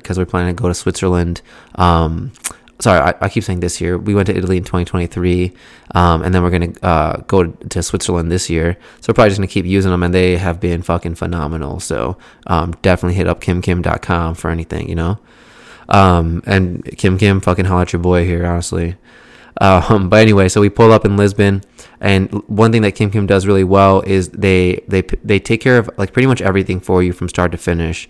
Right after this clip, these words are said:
You just kinda let them know your preferences on activities, the quality of, like, the places you wanna stay at,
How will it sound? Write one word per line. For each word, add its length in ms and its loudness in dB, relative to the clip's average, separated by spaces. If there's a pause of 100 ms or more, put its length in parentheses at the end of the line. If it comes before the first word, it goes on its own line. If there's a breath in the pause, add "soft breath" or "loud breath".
(220 loud breath)
You 100 -4
just 140 -4
kinda 160 0
let 120 0
them 140 -2
know 80 -2
your 120 -4
preferences 640 -4
on 120 -4
activities, 680 -2 (280 loud breath)
the 80 -8
quality 480 2
of, 120 -2
like, 340 -2
the 280 -4
places 300 -2
you 80 -2
wanna 100 -2
stay 380 -2
at, 320 -2